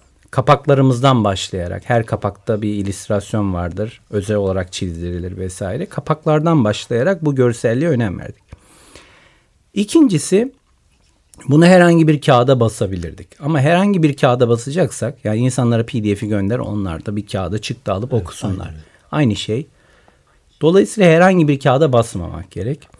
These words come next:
Speaker 1: Türkiye'de hani dergilerin basıldığı çeşitli kağıtlar var. Kuşe bunların arasında en yaygındı. Ama kuşe de artık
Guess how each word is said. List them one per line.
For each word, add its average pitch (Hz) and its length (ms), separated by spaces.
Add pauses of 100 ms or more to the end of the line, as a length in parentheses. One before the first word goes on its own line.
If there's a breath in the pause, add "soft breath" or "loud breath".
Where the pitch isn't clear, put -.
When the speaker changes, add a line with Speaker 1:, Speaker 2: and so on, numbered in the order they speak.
(540 soft breath)
Speaker 1:
Türkiye'de 170 500
hani 151 300
dergilerin 139 580
basıldığı 110 760 (380)
çeşitli 117 440
kağıtlar 104 520
var. 101 360 (120)
Kuşe 117 360
bunların 113 260
arasında 107 380
en 117 180
yaygındı. 92 800 (480 loud breath)
Ama 151 240
kuşe 156 520
de 147 80
artık 131 520